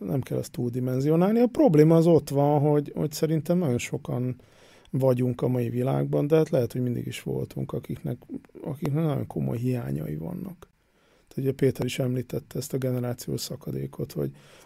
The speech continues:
hogy nekünk azért marha nagy mákunk volt azzal, hogy, hogy tulajdonképpen kézzel kaptunk, vagy, vagy készen kaptunk olyan lehetőségeket, amik, amik, ö, nagyon kevés generációnak, ö, adatnak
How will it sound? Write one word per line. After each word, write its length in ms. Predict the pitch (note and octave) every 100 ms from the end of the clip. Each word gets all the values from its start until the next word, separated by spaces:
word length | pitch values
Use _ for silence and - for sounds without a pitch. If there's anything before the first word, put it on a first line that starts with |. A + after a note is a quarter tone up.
| -
hogy 100 | C3
nekünk 280 | B2+ C3
azért 280 | C#3 C3 C#3
marha 400 | C3+ C#3+ C3+ A#2
nagy 140 | A#2 A#2+
mákunk 600 | B2 A#2+ - C3 B2 -
volt 260 | - C#3
azzal, 440 | - C3+ C#3+ D#3 C#3+
hogy, 240 | E3 E3
hogy 320 | - C#3+ C3+ - E3+
tulajdonképpen 680 | D3+ C3 B2+ - - C3+
kézzel 360 | - C3 A#2+ A#2
kaptunk, 520 | - C3+ - C3 - _ _ - -
vagy, 240 | - B2+ -
vagy 320 | D3 C#3 C4+ G3+
készen 380 | - D3 C#3 C3
kaptunk 380 | C3 C3+ C3+ B2+
olyan 160 | C3
lehetőségeket, 880 | B2+ B2 A#2+ B2 - C3+ C3 - -
amik, 240 | - B2+ B2 -
amik, 360 | C#3 B2+ B2+ -
ö, 220 | C3+ C3 B2+ - - -
nagyon 220 | - C#3+ A#2+
kevés 300 | C#3 B2 B2
generációnak, 1000 | B2+ A#2+ A#2 A2 - C#3 B2+ B2 A#2+ -
ö, 220 | C3 B2+
adatnak 520 | D3 B2 A#2+ - C3